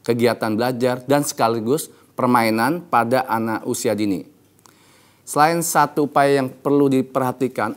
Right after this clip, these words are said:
untuk meng-, menggapai penguasaan teknologi di masa depan, perlu juga guru mengenal tentang teknologi informasi kepada anak-anak sejak usia dini. Selain itu juga, pembelajaran komputer pada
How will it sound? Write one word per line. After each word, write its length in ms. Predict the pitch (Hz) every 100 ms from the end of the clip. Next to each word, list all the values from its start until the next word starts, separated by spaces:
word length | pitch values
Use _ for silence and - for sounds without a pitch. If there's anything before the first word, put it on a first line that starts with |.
| 120
untuk 240 | 117 117
meng-, 320 | 120 117 117 - _ -
menggapai 800 | 127 117 123 120 - 113 139 151
penguasaan 560 | 127 123 117 120 117
teknologi 560 | 113 110 117 110 107 113
di 160 | 110
masa 240 | 110 101 104
depan, 400 | 107 - 85 117 - _ _ _ _ _ _
perlu 240 | 139 143 156
juga 380 | 139 123 131
guru 320 | 135 120 127 139
mengenal 560 | 127 123 131 139 156 -
tentang 480 | 123 117 120 127 127
teknologi 800 | 139 - 139 123 110 98 131 143 131
informasi 640 | 120 117 113 110 107 139
kepada 320 | - 117 107 -
anak-anak 560 | 101 104 98 101 127 -
sejak 400 | 120 101 117 -
usia 320 | 104 - 98
dini. 480 | 95 85 78 - _ _ _ _ _ _ _
Selain 320 | - 117 123
itu 160 | 127
juga, 400 | 127 113 87 80 -
pembelajaran 640 | - 110 104 101 104 107 104
komputer 480 | 98 95 90 110
pada 240 | - 98